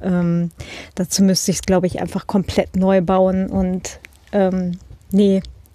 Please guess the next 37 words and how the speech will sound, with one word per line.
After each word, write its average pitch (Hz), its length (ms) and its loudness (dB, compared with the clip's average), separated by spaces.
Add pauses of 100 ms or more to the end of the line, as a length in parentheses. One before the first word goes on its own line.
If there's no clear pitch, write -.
(380)
Und 208 40 2
dann 202 140 4
bräuchte 202 240 0
ich 185 100 -8
noch 190 140 -4
ein 180 80 -6
Framework 233 540 0
dafür, 214 400 2
damit 180 260 -2
das 180 140 -6
dann 180 200 -4
halt 175 140 -4
auch 165 80 -10
ordentlich 175 380 -8 (100)
angezeigt 233 760 2
wird 214 200 2
und 185 120 -4
dann 180 180 -2
will 202 140 4
ich 196 180 0
aber 185 160 0
natürlich 180 520 -2
nicht 180 200 -4
irgendwas 180 500 -4
von 185 160 -4
Microsoft 202 720 0
oder 190 180 -4
sonst 247 320 2
was 226 160 0
bei 214 140 2
mir 208 200 2
auf - 120 -6
der 190 160 0
Seite 185 420 0
haben 185 320 2
und 180 160 -6
dann, 175 100 -6